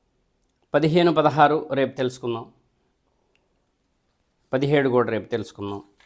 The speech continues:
దీని తర్వాత ఒక అద్భుతమైనటువంటి అధ్యాయం రాబోతుంది.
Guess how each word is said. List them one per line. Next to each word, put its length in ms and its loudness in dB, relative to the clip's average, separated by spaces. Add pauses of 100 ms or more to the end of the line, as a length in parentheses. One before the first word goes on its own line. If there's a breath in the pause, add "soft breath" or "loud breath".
(760)
దీని 260 0
తర్వాత 380 4
ఒక 120 -4
అద్భుతమైనటువంటి 840 0
అధ్యాయం 380 -2
రాబోతుంది. 560 -4